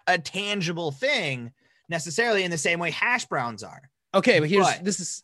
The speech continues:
Speaker 2: if we took Hash Browns, we put it into the best thing about a barbecue. It wasn't in there. But now I'm starting to think, if I show up at a barbecue and someone's like, "I got some crispy brown boys," I'd be like, "Well, fuck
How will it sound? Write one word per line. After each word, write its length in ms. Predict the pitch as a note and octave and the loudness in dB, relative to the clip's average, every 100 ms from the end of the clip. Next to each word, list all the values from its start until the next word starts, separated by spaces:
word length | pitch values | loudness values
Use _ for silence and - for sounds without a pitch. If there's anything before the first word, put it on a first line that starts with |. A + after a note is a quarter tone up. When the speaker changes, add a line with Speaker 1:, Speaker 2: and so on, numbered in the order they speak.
| - | 4
Speaker 2:
if 260 | A#3 - | 4 6
we 140 | A3+ B3+ | 2 4
took 240 | C4 A#3+ | 6 6
Hash 280 | G3 G#3 F3+ | 4 2 2
Browns, 220 | E3 C3+ | -2 -2
we 80 | C#3+ | -2
put 180 | D#3+ E3+ | 0 0
it 100 | E3+ | 0
into 280 | E3 D#3+ E3 | -4 -2 -2
the 80 | C3 | 0
best 240 | C#3+ C#3 | 0 -2
thing 100 | D3+ C#3+ | -4 -2
about 160 | C#3 | -2
a 20 | C3 | 0
barbecue. 480 | B2 A#2 - G#2 F#2 | -2 -4 -8 -12 0
It 100 | G#3+ A3+ | 4 8
wasn't 300 | C4+ C#4+ C4 | 8 8 4
in 120 | F#3+ | 2
there. 140 | A#2+ - | -2 -4
But 80 | D#3+ | 4
now 140 | A3+ | 4
I'm 60 | F#4+ | 4
starting 200 | G4 C#4 | 2 0
to 60 | - | 0
think, 240 | B3 G#3 | -2 0
if 80 | F#3 | 2
I 80 | D#4 | 2
show 140 | - | 4
up 80 | B3+ | 2
at 40 | F3+ | 2
a 40 | |
barbecue 320 | D3+ A3+ B3 | 0 0 -2
and 60 | G#3 | -4
someone's 160 | A3 G3 | -2 -4
like, 100 | - _ - | -4 _ 2
"I 40 | |
got 140 | G#3+ B3+ | 4 4
some 80 | A#3 | 4
crispy 240 | D4+ C4+ | 4 4
brown 340 | B3 C4+ E4 F4+ | 6 8 10 10
boys," 320 | C#4+ C#4+ C4+ | 10 10 10
I'd 100 | A#3+ | 8
be 60 | A3+ | 6
like, 200 | F3 - _ _ _ _ E3 | 6 0 _ _ _ _ -18
"Well, 100 | - _ | -18 _
fuck 240 | A4 - | -8 -2